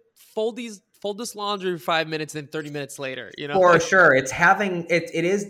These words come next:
Speaker 2: developing certain type of discipline. And ultimately, again, if you have aligned goals, you'll be able, you actually can tell pretty relatively quickly whether someone's gonna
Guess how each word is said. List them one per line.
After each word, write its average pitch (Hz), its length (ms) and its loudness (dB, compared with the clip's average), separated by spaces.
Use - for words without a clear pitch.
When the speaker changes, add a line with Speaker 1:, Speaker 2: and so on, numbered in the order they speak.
Speaker 2:
developing 151 580 0
certain 143 320 -4
type 131 260 -2
of 107 140 -4
discipline. 110 760 -6
And 139 200 -2
ultimately, 151 840 -2
again, 156 320 0
if 135 160 -6
you 143 80 -6
have 170 240 0
aligned 139 560 0
goals, 120 600 -4
you'll 180 260 0
be 247 100 -4
able, 240 280 2
you 180 100 0
actually 247 320 0
can 170 140 -8
tell 175 300 2
pretty 151 460 -4
relatively 170 460 -2
quickly 156 380 -2
whether 127 240 0
someone's 127 500 -6
gonna 117 300 -6